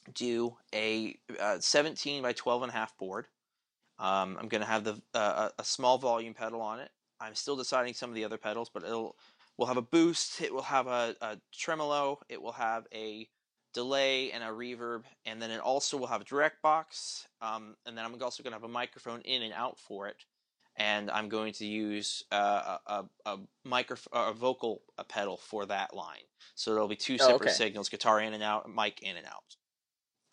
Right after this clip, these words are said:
Speaker 1: And then, uh, and that will probably also be out of walnut or possibly another exotic wood, I haven't decided. And then, um, the, my, my main board will be a twenty-four sixteen, and it will have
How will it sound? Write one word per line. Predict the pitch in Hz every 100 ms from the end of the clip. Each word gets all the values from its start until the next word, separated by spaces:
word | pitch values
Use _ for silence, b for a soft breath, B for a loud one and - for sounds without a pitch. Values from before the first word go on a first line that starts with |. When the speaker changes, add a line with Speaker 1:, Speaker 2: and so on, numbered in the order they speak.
| -
Speaker 1:
And | 127 127
then, | 139 143 139 - B B B B
uh, | 127 127
and | 131
that | 143 151
will | 147
probably | - 139 135 135 131
also | - 131 - 131
be | 127
out | 120
of | 113
walnut | 123 123 123 123
or | - 110
possibly | - 110 - 113
another | 104 101 98
exotic | 101 101 101 -
wood, | 104
I | 98
haven't | 98 60
decided. | - 90 - - 98 _ _ _ _ _ _ _ _ _ -
And | 135 131
then, | 147 143 139 147 139 _ _
um, | 117 120 120 117 110 - _ _ _ _
the, | 120 120 131 131 127 120 - _
my, | 120 113 117
my | 113
main | 120 135 160 156
board | 131 113 110 104 -
will | 110
be | 113
a |
twenty-four | 107 - 120 120 - 123 113
sixteen, | - 107 - - 110 120 131 _ _ _ _ _ _ _ _ - - -
and | 113 107 104
it | -
will | 120 107
have | 110 110 104 101